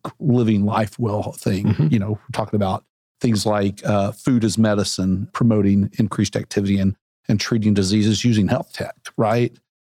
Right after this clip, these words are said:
Speaker 1: It's, it's exciting. We can
Speaker 2: Mm-hmm.
Speaker 1: educate the world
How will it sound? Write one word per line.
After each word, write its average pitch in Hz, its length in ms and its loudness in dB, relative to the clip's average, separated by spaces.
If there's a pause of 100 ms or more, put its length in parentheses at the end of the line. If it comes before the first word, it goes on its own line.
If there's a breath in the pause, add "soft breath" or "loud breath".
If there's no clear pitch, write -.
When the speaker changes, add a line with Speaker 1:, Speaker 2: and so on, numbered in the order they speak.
(160)
Speaker 1:
It's, - 420 -4
it's 123 160 -2
exciting. 107 560 -2 (200)
We 117 120 2
can 123 220 4
Speaker 2:
Mm-hmm. - 100 -14
Speaker 1:
educate 139 480 0
the 147 80 0
world 104 300 0